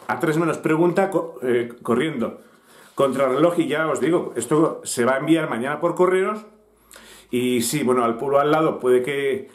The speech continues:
lo tengan el miércoles, pero cuando llegue al pueblo remoto de Vizcaya, eh,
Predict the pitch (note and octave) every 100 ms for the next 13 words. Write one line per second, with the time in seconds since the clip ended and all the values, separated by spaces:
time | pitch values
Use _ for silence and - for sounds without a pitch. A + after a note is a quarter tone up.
0 | - A2+ C#3 C3+ D3 D3 D#3 D3+ D#3 G3
1 | - A#2+ A#2+ A2 A2+ D3 D#3 C#3+ B2 D#3
2 | D3+ D#3 D3 D#3+ D#3+ D#3 D#3 D3+ - E3+
3 | F3 G3 F#3+ - - - - _ _ -
4 | B2 -